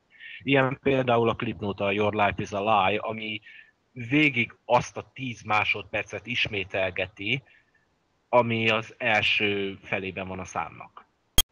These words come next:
És az a szám nekem nagyon nem tetszik. És éppen ez a probléma vele, ahogy mondtam, hogy már az elején el lehet dönteni, hogy tetszeni fog-e,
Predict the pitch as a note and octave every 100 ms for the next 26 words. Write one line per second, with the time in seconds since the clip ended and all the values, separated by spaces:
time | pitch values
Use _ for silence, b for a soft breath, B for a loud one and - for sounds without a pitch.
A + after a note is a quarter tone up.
0 | - - - B2 C3+ B2 - - C3+ B2+
1 | - G#2+ G2 F2+ F2 E2+ - - F#2+ F2+
2 | E2+ - - - - - B B B B
3 | C3 C3 - - E3 E3 D3 B2+ - B2+
4 | A#2 G2+ F#2 F#2 E2+ D#2 F2+ F2 F#2 A#2
5 | - A#2+ A2 A2 G#2+ - - _ _ _
6 | - D3 C3+ C3+ D3+ C3+ A2+ A2 G#2 G2
7 | G#2 F#2 F#2 - B2+ - A#2 - G2+ G2+